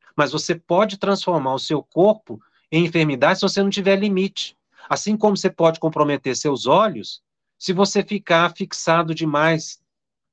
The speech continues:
em algo que possa te cansar. Tudo tem teu limite. Então, o médium pede,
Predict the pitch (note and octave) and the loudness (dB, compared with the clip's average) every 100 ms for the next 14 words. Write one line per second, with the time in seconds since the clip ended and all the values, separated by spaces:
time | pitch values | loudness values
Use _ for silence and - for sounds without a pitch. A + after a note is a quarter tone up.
0 | _ _ _ _ _ _ _ _ _ _ | _ _ _ _ _ _ _ _ _ _
1 | _ _ _ _ - D3+ D3+ D#3 F#3+ F3 | _ _ _ _ -2 2 4 4 4 2
2 | G#2 F#2 _ _ _ _ - D#3+ D3+ C3+ | -6 -12 _ _ _ _ -16 -4 2 2
3 | C#3 E3 E3 _ _ _ _ _ _ _ | 2 -4 -8 _ _ _ _ _ _ _
4 | _ _ - D#3+ F#3 E3+ E3 E3+ - _ | _ _ -8 -2 0 0 -2 -2 -6 _
5 | _ _ _ _ - D4+ - A#3 - F3 | _ _ _ _ -4 -2 0 0 2 0
6 | D3 C3+ A#2+ G#2 - - _ _ _ _ | -2 -4 -6 -8 -14 -16 _ _ _ _
7 | _ _ - - - D#3 A3 A#3 F3 G#3 | _ _ -20 -14 -8 -2 0 2 2 2
8 | B3 D#3 B2 A2 D3 C3+ | 0 -4 -10 -4 0 0